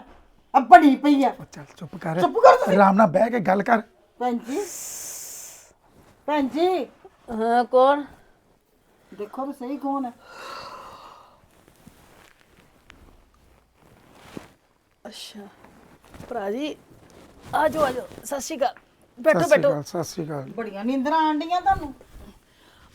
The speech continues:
Speaker 3: ਰਾਤ ਭੈਣ ਜੀ ਮੈਨੂੰ ਨਾ, ਪਤਾ ਨੀਂਦ ਨਹੀਂ ਆਈ। ਸਾਰੀ ਰਾਤ ਜਾਗੀ ਰਹੀ, ਹੁਣੇ ਘੜੀ ਕੁ ਹੁਣੇ ਹੋਈ ਹੈ, ਇੱਕ ਮਿੰਟ ਮੈਂ ਲੰਮੇ ਪਈ ਹਾਂ।
Speaker 1: ਥੋੜਾ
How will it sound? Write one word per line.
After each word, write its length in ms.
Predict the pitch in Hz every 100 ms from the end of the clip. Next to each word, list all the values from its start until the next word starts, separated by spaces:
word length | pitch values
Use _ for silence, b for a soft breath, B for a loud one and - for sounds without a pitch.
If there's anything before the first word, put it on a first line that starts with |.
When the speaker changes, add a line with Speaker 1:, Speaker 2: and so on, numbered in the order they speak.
| -
Speaker 3:
ਰਾਤ 300 | 285 285 262
ਭੈਣ 240 | 262 294 262
ਜੀ 100 | 247
ਮੈਨੂੰ 360 | 285 262 262
ਨਾ, 220 | 262 285 - - _ _ -
ਪਤਾ 180 | 262 277
ਨੀਂਦ 340 | 294 262 247
ਨਹੀਂ 220 | 277 311
ਆਈ। 200 | 277 190 185 - - _ - -
ਸਾਰੀ 240 | 285 285
ਰਾਤ 200 | 302 311
ਜਾਗੀ 360 | 233 262 220 269
ਰਹੀ, 180 | 302 330
ਹੁਣੇ 280 | 311 311
ਘੜੀ 200 | 339 359
ਕੁ 120 | 302 277
ਹੁਣੇ 240 | 294 370
ਹੋਈ 220 | 381 294
ਹੈ, 100 | 233
ਇੱਕ 160 | 240 254
ਮਿੰਟ 220 | 240 240
ਮੈਂ 140 | 254
ਲੰਮੇ 240 | 262 220 214
ਪਈ 320 | 208 202 202
ਹਾਂ। 60 | -
Speaker 1:
ਥੋੜਾ 280 | 247 285